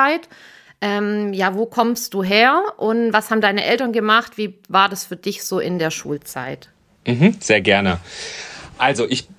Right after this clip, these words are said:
Speaker 2: ähm, habe eigentlich einen Migrationshintergrund. Das heißt, meine Eltern kommen eigentlich aus Serbien und ich bin selber aber in Deutschland geboren, dort aufgewachsen und auch zur Schule gegangen. Ähm, hab sozusagen, äh, klassisch den Grundschulweg,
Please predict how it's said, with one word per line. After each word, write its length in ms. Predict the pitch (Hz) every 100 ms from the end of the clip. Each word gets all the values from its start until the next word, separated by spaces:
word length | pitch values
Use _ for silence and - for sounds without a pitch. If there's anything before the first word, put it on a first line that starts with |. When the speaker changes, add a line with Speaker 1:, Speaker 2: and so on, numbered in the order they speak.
| -
Speaker 2:
ähm, 520 | 190 123 120 117 117
habe 140 | 131 107
eigentlich 140 | 143
einen 80 | 139
Migrationshintergrund. 1300 | 127 110 107 123 147 - 165 170 165 131 185 196 -
Das 140 | 117 123
heißt, 200 | 120 113
meine 200 | 104 82
Eltern 320 | 107 120 104
kommen 400 | - 104 104 98
eigentlich 540 | 95 92 92 98 90
aus 240 | 87 - -
Serbien 680 | 92 98 117 135 175 196 - _ _
und 280 | 98 101 98
ich 120 | - 98
bin 140 | 104
selber 300 | 98 107 104
aber 260 | 90 98 95
in 80 |
Deutschland 380 | 92 92 101 104
geboren, 440 | 95 92 107 127 120
dort 160 | 98
aufgewachsen 600 | - 117 - 117 117 -
und 60 | -
auch 140 | 92
zur 140 | - 98
Schule 320 | - 135 139
gegangen. 560 | 127 117 110 110 110 - - - - - _
Ähm, 280 | 92 92 98
hab 180 | 101 98
sozusagen, 800 | 104 95 - 95 92 92 95 95
äh, 240 | 85 90
klassisch 600 | 85 113 110 113 104 - - -
den 140 | 113 104
Grundschulweg, 1080 | 98 147 156 156 131 127 123 123 - -